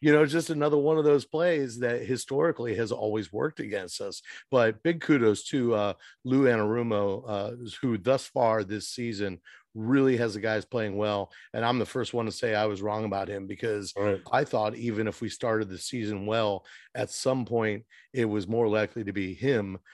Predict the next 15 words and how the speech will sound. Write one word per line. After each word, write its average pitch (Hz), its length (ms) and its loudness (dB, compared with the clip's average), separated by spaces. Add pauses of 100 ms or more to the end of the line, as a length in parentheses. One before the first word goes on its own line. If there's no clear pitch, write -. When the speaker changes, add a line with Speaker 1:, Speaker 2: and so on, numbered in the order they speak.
(180)
Speaker 1:
that 104 220 2
got 104 220 2
his 95 120 -4
walking 104 400 -2
papers 92 540 -6
before 104 420 -6
Zach 98 300 -4
Taylor. 98 460 -6 (340)
And, 98 380 -4
um, 87 440 -4
boy, 113 300 2
he's 104 320 -6
just, 104 340 -6
Speaker 2:
No. 123 180 6
Speaker 1:
uh, 87 160 -4